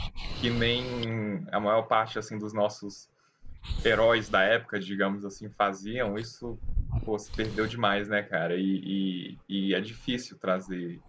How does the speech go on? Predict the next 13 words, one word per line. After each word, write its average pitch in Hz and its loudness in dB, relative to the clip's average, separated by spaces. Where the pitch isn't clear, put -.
isso, 98 -8
assim, 95 -12
pro 95 -12
dia 101 -2
a - -2
dia. 104 4
Eu, 98 4
eu, 123 6
eu 123 4
confesso 139 2
que - 0
eu 160 4
tento 123 -2